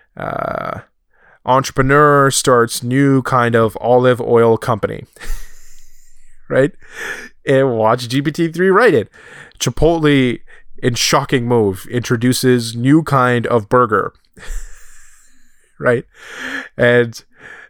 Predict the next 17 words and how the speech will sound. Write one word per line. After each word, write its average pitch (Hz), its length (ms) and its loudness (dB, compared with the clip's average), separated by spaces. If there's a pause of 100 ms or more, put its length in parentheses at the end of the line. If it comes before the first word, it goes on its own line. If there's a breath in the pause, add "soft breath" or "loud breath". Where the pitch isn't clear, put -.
uh, 113 400 2
I 143 140 0
just, 175 240 -2
I 143 80 2
love 165 220 4
that 170 140 4
use 156 220 0
case. 147 320 2
I, 120 100 2
I 127 200 0
think 135 220 -4
it 135 100 -2
demonstrates 131 500 0
a 131 60 2
lot 117 460 4
of 117 160 0
the 120 420 4